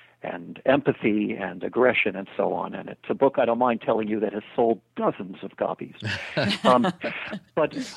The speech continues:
Speaker 1: um, uh, I, I really think there's something to this, this deeply conservative distrust of people,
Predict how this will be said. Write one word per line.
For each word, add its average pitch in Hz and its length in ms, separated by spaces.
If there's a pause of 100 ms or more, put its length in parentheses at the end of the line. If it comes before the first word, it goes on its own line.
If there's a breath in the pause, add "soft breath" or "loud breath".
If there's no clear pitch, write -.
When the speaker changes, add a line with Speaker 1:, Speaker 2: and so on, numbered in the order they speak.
Speaker 1:
um, 147 380 (560 loud breath)
uh, 131 240
I, - 220
I 147 120
really 220 400
think - 300
there's 139 160 (140)
something 165 360 (140)
to 185 180
this, 101 300 (220)
this 120 140 (280)
deeply 190 560
conservative 147 880
distrust 127 720
of 113 160
people, - 460